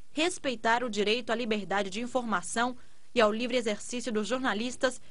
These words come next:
que trabalham em território africano. Em seu compromisso com os telespectadores, a Telesur manteve a cobertura informativa neste país, que atravessa uma situação bélica,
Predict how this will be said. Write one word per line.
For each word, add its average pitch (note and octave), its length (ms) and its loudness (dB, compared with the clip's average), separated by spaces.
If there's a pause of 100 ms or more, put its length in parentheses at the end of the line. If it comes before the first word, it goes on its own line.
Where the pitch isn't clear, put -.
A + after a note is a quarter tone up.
(140)
que E4 100 -2
trabalham A#3+ 460 2
em A3+ 80 -4
território A3+ 480 2
africano. G#3 640 0 (560)
Em G3+ 120 0
seu C4 240 2
compromisso B3+ 720 0
com A3+ 140 -4
os G#3+ 100 -2
telespectadores, A#3 1000 0 (280)
a A#3+ 120 0
Telesur C#4+ 480 2
manteve B3 500 2
a B3 80 4
cobertura B3 560 0
informativa B3 800 0
neste C4 300 -2
país, A3 420 0 (320)
que - 80 -2
atravessa G#3+ 600 2
uma A3+ 120 -2
situação B3 560 0
bélica, G#3+ 560 2